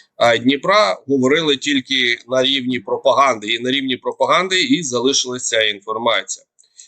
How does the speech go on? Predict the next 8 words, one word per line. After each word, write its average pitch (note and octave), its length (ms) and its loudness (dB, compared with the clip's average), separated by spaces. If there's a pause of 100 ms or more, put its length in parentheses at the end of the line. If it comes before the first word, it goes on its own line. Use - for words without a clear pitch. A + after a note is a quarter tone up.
(120)
Далі G3 420 0
рухаємось E3 720 -2
вже C3+ 260 -2
в C3+ 60 -4
Запорізьку D3+ 760 0
область, A2+ 380 -4
і C3 100 0
тут G3+ 320 -2